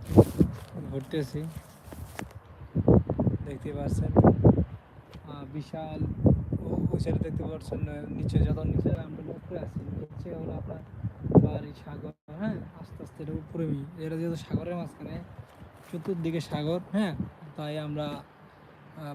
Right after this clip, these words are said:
পাহাড়ের উপরে কাজ করছি। দেখতে পাচ্ছেন ও-, ও সমুদ্র, সাগর। যারা সাইপ্রাসে আসতে চান, তারা অবশ্যই সাইপ্রাসে, গ্রিক সাইপ্রাসে আসতে হলে আপনাদের ইন্টারভিউর মাধ্যমে আপনারা আসতে পারবেন। ইন্টারভিউ দিলে তারপর আসতে পারবেন, ইন্টারভিউ না দিলে আপনারা ধোকার মধ্যে পড়বেন। আপনারা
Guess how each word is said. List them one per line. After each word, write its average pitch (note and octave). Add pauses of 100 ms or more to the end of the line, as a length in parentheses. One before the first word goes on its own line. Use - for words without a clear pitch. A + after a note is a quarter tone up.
পাহাড়ের D#3+
উপরে D#3+
কাজ D3
করছি। C3+
দেখতে -
পাচ্ছেন D#3+
ও-, - (340)
ও F3
সমুদ্র, E3
সাগর। D3+ (420)
যারা D3+
সাইপ্রাসে D#3+
আসতে D#3+
চান, E3+
তারা D#3
অবশ্যই F3+ (640)
সাইপ্রাসে, E3+
গ্রিক D#3+
সাইপ্রাসে E3
আসতে E3
হলে E3
আপনাদের D#3+
ইন্টারভিউর E3+
মাধ্যমে -
আপনারা D3+
আসতে -
পারবেন। - (240)
ইন্টারভিউ E3+
দিলে F3+
তারপর D3+
আসতে D3+
পারবেন, D#3+ (160)
ইন্টারভিউ E3
না D#3+
দিলে E3
আপনারা D#3+ (460)
ধোকার C#3
মধ্যে D#3
পড়বেন। C3
আপনারা E3+